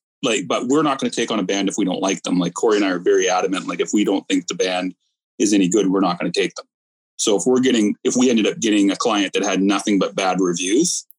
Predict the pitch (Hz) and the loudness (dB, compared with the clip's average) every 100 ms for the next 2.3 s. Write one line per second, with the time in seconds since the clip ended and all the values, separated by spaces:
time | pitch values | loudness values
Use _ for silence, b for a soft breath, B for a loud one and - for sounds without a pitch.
0 | _ _ _ _ _ _ _ _ _ _ | _ _ _ _ _ _ _ _ _ _
1 | _ _ _ _ 113 127 123 117 - 117 | _ _ _ _ 0 0 2 0 0 -2
2 | 113 117 | 0 0